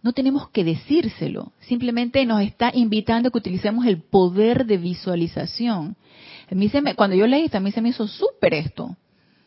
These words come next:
Nosotros, por ejemplo, acá en el grupo, eh, que tú oficias y das un servicio, tú das la clase y contribuyes a la expansión de la enseñanza y todo eso. Y me puse a pensar, claro,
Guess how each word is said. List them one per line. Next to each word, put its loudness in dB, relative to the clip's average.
Nosotros, -2
por 2
ejemplo, 4
acá 0
en -2
el 2
grupo, 2
eh, -2
que 0
tú 2
oficias 2
y -2
das 2
un -2
servicio, -2
tú -2
das 2
la 0
clase 2
y -2
contribuyes 2
a 4
la 4
expansión -4
de -2
la -2
enseñanza 0
y 0
todo 0
eso. 0
Y -2
me 0
puse -2
a 0
pensar, -2
claro, 2